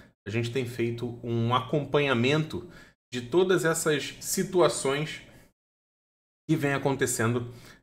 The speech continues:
desde outubro do ano passado. Todo mundo deve se recordar da família Bibas. Essa família ficou marcada como um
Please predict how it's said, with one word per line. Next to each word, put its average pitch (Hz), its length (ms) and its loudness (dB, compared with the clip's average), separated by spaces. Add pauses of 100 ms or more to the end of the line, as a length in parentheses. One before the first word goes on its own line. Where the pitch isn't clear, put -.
(120)
desde 123 460 -2
outubro 156 800 -2
do 147 260 0
ano 131 200 0
passado. - 560 -8 (1300)
Todo 254 220 4
mundo 202 540 6
deve 165 760 2
se - 280 -6
recordar 135 920 2 (140)
da 123 160 2
família 131 540 0
Bibas. 107 640 -4 (280)
Essa 110 200 -6
família 175 600 -2 (320)
ficou 151 460 -2
marcada 156 960 2 (680)
como 139 560 -2
um 135 800 -4